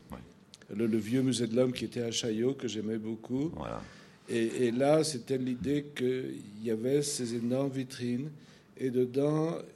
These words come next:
Speaker 2: il y avait une culture. Et généralement, une culture d'un peuple qui avait disparu, ou qui était en perte d'existence.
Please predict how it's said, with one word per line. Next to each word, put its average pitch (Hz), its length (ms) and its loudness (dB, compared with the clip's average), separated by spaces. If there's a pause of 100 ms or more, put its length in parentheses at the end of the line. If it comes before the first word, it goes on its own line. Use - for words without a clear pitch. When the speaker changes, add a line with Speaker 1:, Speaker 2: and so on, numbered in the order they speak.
Speaker 2:
il 120 220 -4
y 123 80 2
avait 135 340 2
une 127 220 0
culture. 104 580 -6 (460)
Et 113 100 -2
généralement, 117 300 0
une 127 120 0
culture 147 460 -2
d'un 123 140 0
peuple 139 420 -2
qui 123 140 -2
avait 120 260 0
disparu, 123 800 -2 (760)
ou 113 100 -2
qui 110 160 -2
était 117 160 -4
en 110 80 0
perte 110 500 -6 (600)
d'existence. 120 920 -4